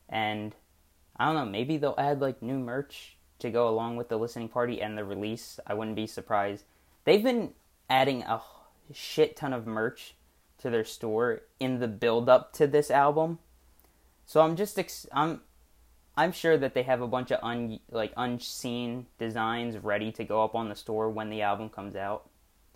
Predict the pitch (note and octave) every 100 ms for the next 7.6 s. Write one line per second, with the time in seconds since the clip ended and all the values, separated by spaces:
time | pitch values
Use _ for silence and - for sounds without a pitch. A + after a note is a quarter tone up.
0 | _ _ _ _ _ C3 D3+ - G#3+ -
1 | B2+ C3 - C#3 C#3 C#3 C3+ C#3 - _
2 | _ _ _ _ _ _ - C3 A#2+ A#2+
3 | A#2+ A#2 - A#2+ A#2+ B2 - C3 B2 A#2
4 | A#2+ A2 G#2+ A2+ A2+ A2+ B2 B2 B2 B2
5 | B2 C3 A#2 A#2 A#2+ A2 G#2 A2 - -
6 | _ _ _ _ - _ _ _ _ _
7 | _ _ - D3 E3+ F3+